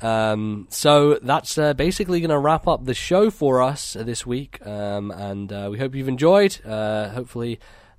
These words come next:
uh, you know, you skipped over that stuff if you don't wanna hear it, <laughs> but, uh, uh, come back eventually because, uh, you know, it's, it's fun to talk about all these cool things in this game, and, uh, we will continue to do so.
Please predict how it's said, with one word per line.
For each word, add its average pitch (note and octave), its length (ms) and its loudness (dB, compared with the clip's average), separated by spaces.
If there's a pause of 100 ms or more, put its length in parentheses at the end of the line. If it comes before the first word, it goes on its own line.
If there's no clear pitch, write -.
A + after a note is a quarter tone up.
uh, A2 60 -14
you A2 140 -10
know, A2 220 -6
you A2 140 -8
skipped - 380 -4
over B2 180 0
that A#2 180 -2
stuff C#3 300 -6
if B2 140 -12
you A2+ 60 -10
don't B2+ 120 -2
wanna B2 160 -2
hear C3+ 240 4
it, C#3 180 2 (120)
<laughs> C#3 160 -6
but, - 320 -6
uh, A2+ 300 0 (380)
uh, G2 220 -6
come G#3 160 6
back G3 460 4
eventually F#2+ 520 -8
because, F2+ 720 -12
uh, E2+ 220 -16
you G#2+ 80 -14
know, F#2+ 200 -14
it's, - 200 -18
it's - 180 -16
fun G#2+ 400 -6 (460)
to D#3 100 -4
talk G3+ 200 8
about D#3 300 6
all D3+ 220 2
these C#3 180 0
cool C#3 240 -6
things A#2 460 -4
in A2+ 100 -10
this A2 140 -10
game, E2+ 380 -10 (100)
and, F2 500 -12
uh, E2+ 480 -12 (260)
we G2+ 140 -8
will A2+ 140 -8
continue E3 340 -2
to E3 80 -4
do G3 140 0
so. C#3+ 260 4